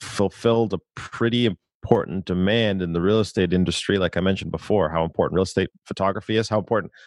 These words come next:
high quality real estate photography is. Anybody can take photos on their phone. And when I decided I was going to turn this into a bism-, business, I took these techniques that we're gonna talk about in a second.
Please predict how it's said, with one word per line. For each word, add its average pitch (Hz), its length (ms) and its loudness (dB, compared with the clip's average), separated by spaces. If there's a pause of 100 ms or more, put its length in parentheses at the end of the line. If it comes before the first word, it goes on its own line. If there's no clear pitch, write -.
high 117 220 2
quality 101 400 0
real 78 160 -4
estate 78 240 -6
photography 71 540 -6
is. - 180 -8 (320)
Anybody 120 320 2
can - 160 -8
take 98 200 -2
photos 90 260 0
on 76 60 -6
their - 100 -8
phone. 90 320 -2 (520)
And 135 240 2
when 135 120 4
I 123 140 2
decided 139 560 2
I 113 100 0
was 117 200 2
going 123 200 2
to 113 80 4
turn 123 260 -2
this 117 180 -2
into 107 240 0
a 92 60 4
bism-, 101 640 2 (100)
business, 110 580 0
I 101 80 0
took - 420 -4
these 107 420 2
techniques 110 840 0
that 90 340 2 (120)
we're 90 140 0
gonna 92 180 0
talk 104 300 -4
about 90 200 0
in 85 100 -2
a 82 60 -4
second. 90 500 -6